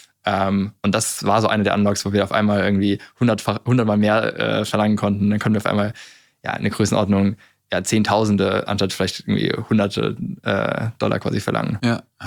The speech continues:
Speaker 2: Wahnsinn, Wahnsinn. Und wie ging das dann los? Habt ihr denn direkt am Anfang erstmal so ein Pitch-Deck gebaut und die Idee, wir brauchen jetzt irgendwie eine Million Dollar, um erstmal so ein bisschen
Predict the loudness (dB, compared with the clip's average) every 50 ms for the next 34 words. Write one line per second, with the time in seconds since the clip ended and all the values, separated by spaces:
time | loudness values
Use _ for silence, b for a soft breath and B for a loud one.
0 | -6 -2 0 2 2 4 4 2 2 2 2 2 2 2 2 0 -2 B B B
1 | B B B 2 2 2 0 0 0 2 2 4 4 4 4 4 2 2 2 2
2 | 2 2 0 0 -2 -2 -2 0 0 2 2 2 2 0 -2 -2 0 0 2 4
3 | 4 2 2 2 2 2 2 0 0 2 2 2 2 2 2 2 0 -2 -2 -2
4 | -2 -2 0 0 0 2 2 2 2 2 2 4 4 4 2 2 2 2 2 2
5 | 2 2 0 2 2 2 2 2 2 2 2 2 2 4 4 4 4 4 4 2
6 | 2 2 2 2 2 2 2 2 2 2 2 2 2 0 0 0 0 0 0 0
7 | -2 -2 0 0 2 2 2 2 2 2 2 4 4 4 2 0